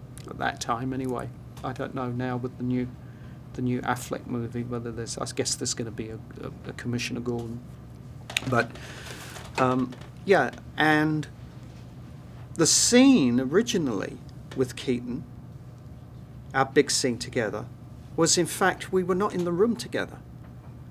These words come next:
And that was, he was in his office and I was in China, and it was a Skype. And I was in that day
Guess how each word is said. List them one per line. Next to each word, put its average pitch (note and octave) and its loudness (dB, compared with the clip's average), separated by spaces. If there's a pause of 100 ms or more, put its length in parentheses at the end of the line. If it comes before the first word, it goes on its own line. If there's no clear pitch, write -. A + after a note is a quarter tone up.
(600)
And C#3+ 2
that F3+ 8 (160)
was, C#3 0
he F#3+ 0
was F#3 2
in E3+ 4
his D3+ 2
office D#3+ 0
and C#3 2
I C#3+ 6
was C3 0
in B2+ 2
China, D#3+ 0 (720)
and B2+ 0
it B2+ 2
was B2 -2
a - -2
Skype. - 4 (1500)
And C3 2 (340)
I C3+ 10
was B2+ 4
in D3 6
that C#3+ 4
day A#2 6